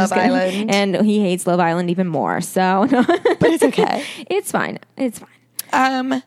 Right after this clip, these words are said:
Speaker 1: My other boyfriend does w-, listen to the show. Javier, shout out to you, honey.
Speaker 2: Shut up.
Speaker 1: <laughs>
Speaker 2: Javier listens.
Speaker 1: Javier, for those of you who are listening, is the cook at my work.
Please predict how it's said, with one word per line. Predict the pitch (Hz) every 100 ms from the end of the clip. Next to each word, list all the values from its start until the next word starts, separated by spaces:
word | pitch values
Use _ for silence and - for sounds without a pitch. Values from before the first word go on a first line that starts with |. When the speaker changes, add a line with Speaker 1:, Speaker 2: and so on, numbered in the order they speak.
| -
Speaker 1:
My | 214 220
other | 233 262
boyfriend | 202 180 180 185 185
does | 202 202
w-, | 185 -
listen | - 180 185
to | 180
the | 175
show. | 175 190 180
Javier, | 196 190 202 202 214
shout | 208 208 196
out | 202 208
to | 214
you, | 214 226 226
honey. | 214 208
Speaker 2:
Shut | 190 214
up. | 185 170
Speaker 1:
<laughs> | - - - - -
Speaker 2:
Javier | 269 233 254 247
listens. | 202 - 240 269 339 480 - - - -
Speaker 1:
Javier, | 294 262 320 247 220 220
for | 208
those | 196 190
of | 185
you | 202
who | 185
are |
listening, | 165 170 170 170
is | - 202 185
the | 190
cook | - 226 -
at | 185
my | 190
work. | 165 151 135 302 -